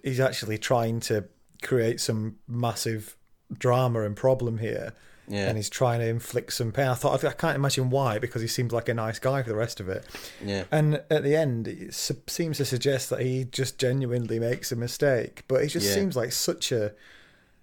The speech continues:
Speaker 1: I just, I just, one of those ones where it dropped me out of the story a bit, 'cause it seemed like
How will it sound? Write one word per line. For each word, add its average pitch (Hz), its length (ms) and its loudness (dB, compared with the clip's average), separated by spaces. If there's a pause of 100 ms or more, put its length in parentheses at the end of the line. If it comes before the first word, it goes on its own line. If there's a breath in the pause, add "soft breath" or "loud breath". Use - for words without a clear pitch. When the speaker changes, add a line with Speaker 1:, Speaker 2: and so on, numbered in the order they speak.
(1000 soft breath)
Speaker 1:
I 147 180 0
just, 175 320 0
I 143 60 -8
just, 156 220 -4 (120)
one 175 180 2
of 175 80 4
those 147 220 6
ones 135 320 2
where 117 140 2
it 127 100 -4
dropped 151 180 6
me 143 60 2
out 135 40 4
of 135 60 2
the 135 60 -2
story 135 300 4
a 113 40 0
bit, 110 200 -2
'cause - 100 -8
it - 120 -10
seemed 143 320 0
like 117 360 -2